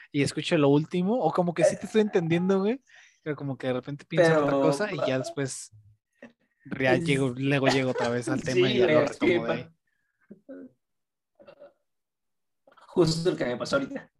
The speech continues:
Speaker 2: <laughs>
Speaker 1: Es que fíjate,
Speaker 2: Ahorita que
Speaker 1: hace,
Speaker 2: estábamos hablando
Speaker 1: hace
Speaker 2: de la película, fue como de, ah,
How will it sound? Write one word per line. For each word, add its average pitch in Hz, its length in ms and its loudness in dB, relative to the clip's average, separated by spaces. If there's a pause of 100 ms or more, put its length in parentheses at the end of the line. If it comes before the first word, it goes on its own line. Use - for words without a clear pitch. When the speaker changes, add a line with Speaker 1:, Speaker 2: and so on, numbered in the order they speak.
Speaker 2:
<laughs> - 1600 0 (1160)
Speaker 1:
Es 160 100 2
que 180 100 4
fíjate, 160 420 4
Speaker 2:
Ahorita 139 180 4
que - 40 2
Speaker 1:
hace, 147 80 2
Speaker 2:
estábamos 151 60 2
hablando 151 400 4
Speaker 1:
hace 156 60 4
Speaker 2:
de 151 60 6
la 127 280 2
película, 123 360 -6
fue - 80 -10
como 135 200 -6
de, 131 80 -4
ah, 131 420 -6